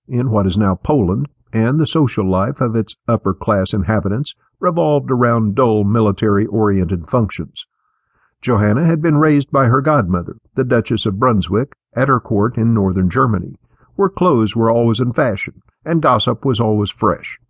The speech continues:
Christian August's modest and strict way of living was boring, repressive, and incomprehensible to his teenaged wife.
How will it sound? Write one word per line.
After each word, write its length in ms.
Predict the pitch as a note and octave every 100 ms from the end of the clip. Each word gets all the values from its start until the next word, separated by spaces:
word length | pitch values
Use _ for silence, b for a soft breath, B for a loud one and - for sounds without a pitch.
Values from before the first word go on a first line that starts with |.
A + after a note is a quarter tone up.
| _ _ _ _ -
Christian 400 | C3+ - A#2+ G#2+
August's 640 | G2 G#2 G2 G2 - -
modest 480 | G#2+ G2+ G2 A#2+ -
and 180 | G#2+ F#2
strict 360 | - C3+ A#2 A#2
way 180 | G#2+
of 140 | G2+ G#2
living 400 | B2 G2 B2+ A2+
was 180 | F#2 G2
boring, 440 | D3+ D3 F#2 - _ _ _
repressive, 640 | C3+ C#3 D#3+ B2 A#2+ C3 - -
and 260 | B2+ C3 -
incomprehensible 1080 | F#3+ F#3 F3 E3+ C3 A2 C3 - F2 G#2 C3 -
to 120 | C3
his 160 | C#3
teenaged 600 | - A#2+ G2 F#2 F#2 -
wife. 280 | A2 A2+ -